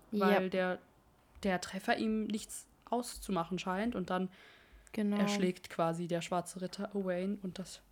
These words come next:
Speaker 1: Battle ist vorbei. Er wirft
Speaker 2: Ja.
Speaker 1: wieder seinen Handschuh vor Arthur und Uther und Arthur will wieder ihn greifen, aber diesmal nimmt ein anderer Ritter
Speaker 2: Mhm.
Speaker 1: namens Sir Pellinor
Speaker 2: Ah,
Speaker 1: nimmt
Speaker 2: Sir
Speaker 1: den
Speaker 2: Pellinor.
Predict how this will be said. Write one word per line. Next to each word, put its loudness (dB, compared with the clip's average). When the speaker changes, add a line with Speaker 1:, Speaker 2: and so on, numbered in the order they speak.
Speaker 1:
Battle 2
ist -2
vorbei. 0
Er 2
wirft 6
Speaker 2:
Ja. 6
Speaker 1:
wieder 8
seinen 6
Handschuh 2
vor 2
Arthur 2
und -2
Uther 0
und -4
Arthur 2
will 4
wieder 4
ihn 2
greifen, 0
aber -2
diesmal 0
nimmt 4
ein 0
anderer 4
Ritter 4
Speaker 2:
Mhm. 4
Speaker 1:
namens 4
Sir 0
Pellinor 2
Speaker 2:
Ah, 10
Speaker 1:
nimmt 2
Speaker 2:
Sir 2
Speaker 1:
den 0
Speaker 2:
Pellinor. 6